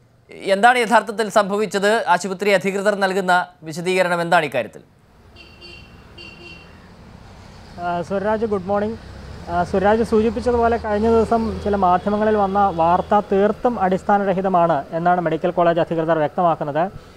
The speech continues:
Speaker 2: ആ, ആ, ഒരു വൃദ്ധനായ രോഗിയെ പുഴുവരിച്ച നിലയിൽ മെഡിക്കൽ കോളേജിൽ, ആ, ഉണ്ടായിരുന്നു എന്ന രീതിയിലാണ് മാധ്യമങ്ങളിൽ വാർത്ത വന്നത്.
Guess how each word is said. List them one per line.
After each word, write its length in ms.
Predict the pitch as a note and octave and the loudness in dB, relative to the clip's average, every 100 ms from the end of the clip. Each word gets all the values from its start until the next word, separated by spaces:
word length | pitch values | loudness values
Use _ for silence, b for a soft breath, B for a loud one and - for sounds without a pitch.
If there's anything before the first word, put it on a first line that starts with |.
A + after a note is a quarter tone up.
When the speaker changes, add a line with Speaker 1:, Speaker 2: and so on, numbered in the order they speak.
| B B - | B B -8
Speaker 2:
ആ, 200 | D#3+ D3+ C#3 - F#3 F3+ - | -4 -4 -6 -16 -18 -18 -10
ആ, 140 | E3+ E3 D#3 | -6 -4 -2
ഒരു 100 | E3+ | -4
വൃദ്ധനായ 720 | F3+ D#3+ - G#3+ G#3+ G#3+ A3 G#3+ | -2 -4 -2 2 4 4 4 2
രോഗിയെ 360 | F#3+ F#3+ G3+ | 2 2 2
പുഴുവരിച്ച 460 | G#3 F#3 F#3 G3 F#3+ | 2 0 0 0 -2
നിലയിൽ 240 | G3+ F#3+ | -4 -2
മെഡിക്കൽ 320 | F#3+ E3+ E3+ F3+ | -2 -4 -4 -4
കോളേജിൽ, 460 | F#3 F3+ F3 F#3 - B B C3 E3 | -2 -2 -2 -4 -8 B B -16 -8
ആ, 120 | E3 | -8
ഉണ്ടായിരുന്നു 640 | E3 E3+ F#3 F#3 F3+ F3 D#3+ | -6 0 2 4 2 -2 -4
എന്ന 220 | E3+ F#3 | -4 -2
രീതിയിലാണ് 680 | F3 F3+ F#3+ F3+ D#3+ E3+ F#3 - | 0 0 2 2 0 0 -4 -6
മാധ്യമങ്ങളിൽ 540 | E3 D#3+ D3+ E3+ E3+ E3+ | -6 -6 -4 -4 -2 -2
വാർത്ത 300 | D3+ D#3 F3+ | 0 -2 -2
വന്നത്. 360 | E3+ D#3 F3 | -2 0 -2